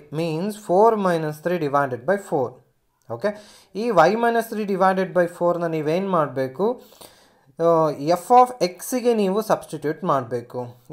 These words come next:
F of X ಏನಿದೆ? four X plus three ಅಲ್ವಾ? So, four into y minus three divided by four plus three ಆಯ್ತು. Four, four got cancel. Three minus three got cancelled, that is equals to y. G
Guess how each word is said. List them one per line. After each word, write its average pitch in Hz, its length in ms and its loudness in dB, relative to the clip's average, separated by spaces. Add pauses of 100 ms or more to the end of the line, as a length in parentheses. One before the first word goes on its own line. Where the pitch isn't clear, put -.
F 208 140 2
of 214 180 -2
X - 200 -8
ಏನಿದೆ? 139 320 -2
four 156 220 2
X 156 180 -14
plus 135 180 -6 (140)
three 143 220 -4
ಅಲ್ವಾ? 120 220 -4 (560)
So, 190 100 -2
four 220 340 6
into 160 360 0 (220)
y 170 60 4 (180)
minus 185 320 0
three 196 220 -2
divided 156 360 2 (100)
by 131 80 2 (120)
four 185 220 4 (180)
plus 143 180 -4 (120)
three 143 180 -4
ಆಯ್ತು. 117 320 -4 (460)
Four, 175 140 4 (100)
four 151 220 -2
got 139 240 4
cancel. 127 360 -4 (400)
Three 185 160 -2 (100)
minus 151 320 -4
three 139 140 -6 (100)
got 127 220 0
cancelled, 127 340 -8
that 160 180 -2
is 113 80 -14 (100)
equals 110 420 -14
to 208 60 -4 (140)
y. 113 40 -4 (640)
G 262 160 -2